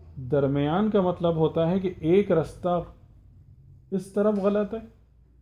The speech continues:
زیادتی کی طرف غلط ہے، ایک رستہ کمی کی طرف غلط ہے،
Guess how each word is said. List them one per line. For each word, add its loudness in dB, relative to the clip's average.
زیادتی -2
کی -2
طرف 0
غلط -2
ہے، -8
ایک -2
رستہ -2
کمی 0
کی -2
طرف 2
غلط 0
ہے، -4